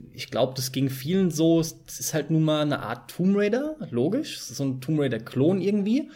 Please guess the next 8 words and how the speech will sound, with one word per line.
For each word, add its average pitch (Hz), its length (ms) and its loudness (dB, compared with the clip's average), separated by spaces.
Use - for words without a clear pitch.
Was 156 220 -2
kann 202 180 0
das 214 160 2
Ding 208 200 2
also 165 400 0
wirklich 180 500 0
selber 190 460 4
gut? 147 480 0